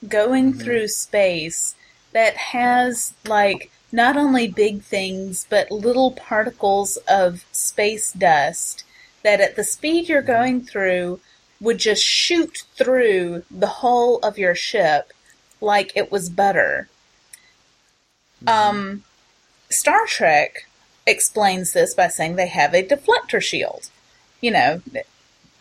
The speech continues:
Speaker 1: not only
Speaker 2: Mm-hmm.
Speaker 1: just their big defensive shield, but a shield that will deflect all of that space junk.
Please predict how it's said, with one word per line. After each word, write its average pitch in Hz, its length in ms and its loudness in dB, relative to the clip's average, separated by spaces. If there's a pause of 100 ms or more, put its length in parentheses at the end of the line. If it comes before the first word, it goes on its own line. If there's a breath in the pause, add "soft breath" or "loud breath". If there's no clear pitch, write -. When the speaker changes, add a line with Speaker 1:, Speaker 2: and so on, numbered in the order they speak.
Speaker 1:
not 226 340 2
only 202 260 2
Speaker 2:
Mm-hmm. 190 80 -6
Speaker 1:
just 180 220 0
their 185 140 2
big 185 300 0
defensive 180 480 -6
shield, 185 340 0
but 247 100 2
a 269 80 2
shield 190 460 -2
that 180 180 2
will 175 200 -2
deflect 180 520 0
all - 220 0
of 175 140 -8
that 160 200 2
space 196 380 -2
junk. 101 400 -2